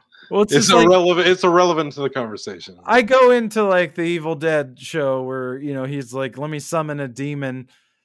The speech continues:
Speaker 1: to teach me how to get all these demons back in the book," type of thing.
Speaker 2: Right.
Speaker 1: It's like,
Speaker 2: It's almost
Speaker 1: I would
Speaker 2: kinda like, uh, Talladega Nights, where he's like, "Throw me that knife so I can get this knife out of my leg."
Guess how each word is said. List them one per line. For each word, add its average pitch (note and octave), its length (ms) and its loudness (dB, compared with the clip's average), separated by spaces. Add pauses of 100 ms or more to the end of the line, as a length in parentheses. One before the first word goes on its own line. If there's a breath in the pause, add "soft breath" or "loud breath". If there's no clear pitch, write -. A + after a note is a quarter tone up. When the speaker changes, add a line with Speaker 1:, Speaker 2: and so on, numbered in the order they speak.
(180)
Speaker 1:
to C#3 100 -10
teach D#3+ 380 -10
me C3+ 120 -8
how C#3 160 -6
to B2+ 120 -8
get C#3 140 -4
all C#3+ 140 -2
these C3 240 -10
demons C#3 380 -10
back C#3+ 280 -4
in B2 80 -12
the B2 80 -6
book," A#2+ 400 -4
type A#2+ 220 -8
of A#2 140 -14
thing. A#2+ 280 -8
Speaker 2:
Right. - 0 -
Speaker 1:
It's A2+ 140 -14
like, B2 220 -6
Speaker 2:
It's - 20 -10
almost D3+ 380 0
Speaker 1:
I - 0 -
would - 0 -
Speaker 2:
kinda C3 180 -4
like, B2 300 -2
uh, A2 280 -4
Talladega A2+ 440 -8
Nights, G#2+ 380 -12
where G2+ 100 -16
he's F#2+ 120 -18
like, G2 220 -16
"Throw B2 240 -8
me B2+ 120 -4
that A2+ 180 -6
knife A2+ 580 -12
so G2+ 220 -12
I G2 40 -14
can F#2+ 80 -20
get G#2 160 -16
this G2+ 180 -16
knife G#2+ 260 -14
out F#2 120 -16
of F2+ 60 -20
my F2+ 120 -20
leg." F2 340 -20